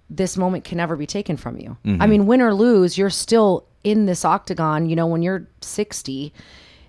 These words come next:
Speaker 1: you're gonna look back at these moments and relive them over and over in your head, and, like, that can't be taken from you. It's your moment. Enjoy it. Soak it up. You know, walking into the octagon, getting into the octagon,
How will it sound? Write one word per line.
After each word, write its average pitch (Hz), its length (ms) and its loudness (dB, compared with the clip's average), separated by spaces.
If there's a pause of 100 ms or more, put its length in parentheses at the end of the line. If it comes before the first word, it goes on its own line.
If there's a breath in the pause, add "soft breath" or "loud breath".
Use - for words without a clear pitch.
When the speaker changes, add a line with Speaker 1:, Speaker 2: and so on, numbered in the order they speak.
(300 loud breath)
Speaker 1:
you're 214 200 6
gonna 214 220 4
look 185 220 0
back 180 240 2
at 175 100 -6
these 147 180 -6
moments 175 680 0
and 160 240 0
relive 180 500 -2
them 160 220 0
over 165 220 0
and 156 80 -2
over 160 240 -2
in 147 100 -2
your 139 120 -4
head, 180 300 -4
and, 151 120 -2
like, 156 160 -4
that - 140 -12
can't 190 220 -4
be 170 80 -6
taken 170 240 -8
from 123 160 -12
you. 107 60 -14
It's - 160 -12
your 196 140 -2
moment. 170 520 -2 (960 loud breath)
Enjoy 185 420 0
it. - 280 -6 (420)
Soak - 480 0
it - 140 -4
up. 185 300 0
You 175 100 -4
know, 165 180 0
walking 180 380 0
into 175 180 0
the 170 100 -2
octagon, 156 520 -4
getting 175 320 -2
into 160 180 -4
the 156 140 -6
octagon, 147 640 -6